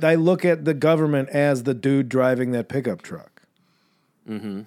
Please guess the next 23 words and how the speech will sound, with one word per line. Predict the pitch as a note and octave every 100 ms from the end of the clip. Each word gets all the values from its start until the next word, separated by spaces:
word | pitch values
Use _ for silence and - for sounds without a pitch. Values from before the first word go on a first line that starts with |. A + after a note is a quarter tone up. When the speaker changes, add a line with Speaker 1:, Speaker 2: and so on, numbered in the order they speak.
| _ _ _ C3
Speaker 1:
Look | F3
at | F#3+
what | G3+
the | F3+
budget, | B2+ D#3 D#3+ D#3
like, | D3+ D3
what, | E3 F3+ F3
what | F3+ A3 _
out-, | - D#3+
outlandish | - F3 - D3+ D#3+ E3+ E3 -
amount | D3+ D3 C#3
are |
they | C#3
gonna | C3+ C3
spend | - - C3+ C3+
on | C3 B2 B2
military | C3 C3 A#2+ B2+ A#2
shit | A2 C3 A#2
now? | A#2 A2+ F2+ D2+ -
And | C#3
we | D#3
don't | A#2 D3+ D#3+
have | D3+ F3+ F3 E3+